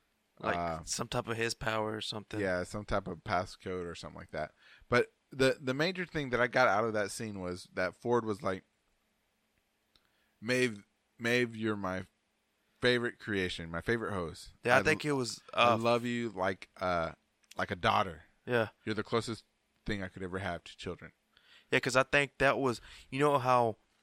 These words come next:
Speaker 1: Arnold had Dolores as his first creation?
Speaker 2: Uh-huh.
Speaker 1: I think Ford had Maeve as his first creation.
Speaker 2: That's his first creation?
Speaker 1: Yeah.
Speaker 2: You think so?
Speaker 1: I think so.
Speaker 2: Okay.
Speaker 1: I think he created, uh,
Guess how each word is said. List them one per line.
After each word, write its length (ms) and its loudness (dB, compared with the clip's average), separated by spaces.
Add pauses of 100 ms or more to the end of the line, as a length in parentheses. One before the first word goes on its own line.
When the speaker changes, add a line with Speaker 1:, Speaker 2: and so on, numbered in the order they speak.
(320)
Speaker 1:
Arnold 520 10 (720)
had 200 6
Dolores 540 6
as 100 -4
his 120 -4
first 300 2
creation? 640 0
Speaker 2:
Uh-huh. 220 -8 (380)
Speaker 1:
I 140 8
think 500 -4 (100)
Ford 800 0 (1300)
had 200 2
Maeve 340 2
as 160 -8
his 160 -2
first 320 -8
creation. 460 -12
Speaker 2:
That's 140 -14
his 160 -8
first 260 -8
creation? 420 -8
Speaker 1:
Yeah. 260 -4 (120)
Speaker 2:
You 60 -12
think 160 -8
so? 220 -6 (420)
Speaker 1:
I 40 -16
think 220 -8
so. 320 -6 (260)
Speaker 2:
Okay. 320 2
Speaker 1:
I 80 8
think 240 2
he 140 -4
created, 560 4 (1040)
uh, 400 6